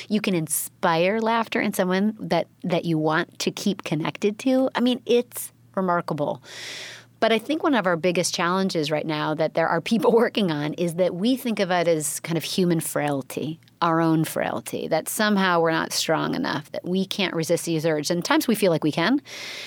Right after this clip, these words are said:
and at times we feel like we can't. And it's the pioneering work of people like Tristan Harris, who I think are guiding lights into understanding what's happening to our, the human condition. And I don't know Tristan, although he's coming to Seattle,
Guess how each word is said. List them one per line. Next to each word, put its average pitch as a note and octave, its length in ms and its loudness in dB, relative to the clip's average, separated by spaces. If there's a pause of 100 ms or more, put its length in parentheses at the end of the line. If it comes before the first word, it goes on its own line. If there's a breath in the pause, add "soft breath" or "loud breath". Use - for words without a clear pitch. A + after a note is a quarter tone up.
and F#3+ 80 0
at F#3+ 100 0
times F#3 200 0
we E3+ 80 2
feel E3 160 2
like D3+ 120 0
we D3 60 -2
can't. D#3 440 -2
And F3+ 120 2
it's - 260 0
the - 180 -2
pioneering A3+ 500 4
work F3+ 220 2
of E3 180 -2
people F#3 320 0
like D#3 220 2
Tristan D#3+ 560 0
Harris, D#3 560 0 (400 loud breath)
who E3+ 100 2
I F3 140 4
think F3+ 420 -2
are E3+ 140 -2
guiding D#3+ 480 0
lights D#3 480 0
into D#3+ 420 0
understanding D#3+ 1200 -2
what's F3 320 -4
happening E3+ 420 0
to D#3+ 180 0
our, D3+ 220 0
the E3 80 -6
human D#3 320 -4
condition. - 560 -8 (680)
And F#3+ 120 0
I G#3 80 4
don't A#3+ 200 2
know G3+ 180 4
Tristan, F3 420 0
although F3+ 200 4
he's F#3+ 240 -4
coming B3+ 360 2
to - 140 -4
Seattle, D3+ 460 0